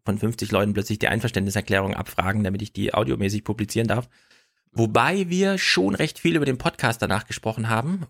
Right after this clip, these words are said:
und ich durchaus hätte sagen können, wenn Sie wollen, können Sie morgen alle in diesem Podcast sein.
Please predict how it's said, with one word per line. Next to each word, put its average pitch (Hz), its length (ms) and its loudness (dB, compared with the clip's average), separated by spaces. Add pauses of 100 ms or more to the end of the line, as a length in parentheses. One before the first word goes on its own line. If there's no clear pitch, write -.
und 110 400 0
ich - 160 -4
durchaus 175 440 -2
hätte 131 220 0
sagen 123 220 0
können, 135 260 -2
wenn 107 100 4
Sie 95 260 -2
wollen, 107 400 2
können 117 180 4
Sie 120 80 2
morgen 110 320 4
alle 117 180 4
in 143 80 4
diesem 135 240 2
Podcast - 520 -2
sein. - 100 -4